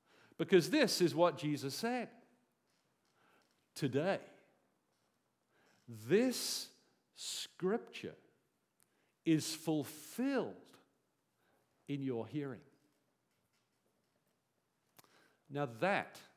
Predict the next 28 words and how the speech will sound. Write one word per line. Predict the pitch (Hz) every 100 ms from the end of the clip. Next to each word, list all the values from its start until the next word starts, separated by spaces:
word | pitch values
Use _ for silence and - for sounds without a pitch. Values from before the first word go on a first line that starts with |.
| _ _ _ _ _ _ 139
would | 135
have | 135
taken | 147 143 131
them | 120
by | 107 113
surprise. | 107 110 - 131 113 - - - - _ _ _ _ _ _ _ _ _
That | 156 247
was | 208 127
different. | 95 156 226 - - - _ _ _ _ _ _ _ _ _ _ _ _ _ _ _ _ _ _ - _ _
I | 147
imagine | 147 165 220 240 135
there | 113
was | 131 127
a | 131
gasp, | 143 185 208 - - - - _ _ _ _ _ _ _ _ -
even | 220 285
a | 247
thrill, | - 180 226 277 233 - - - _ _ _
that | 156 160
went | 220 220
through | 202 190
the |
crowd | 185 196 226 220 127
as | 120
they | 160 151
heard | 165 143
those | 139 127
words. | 151 233 220 117 -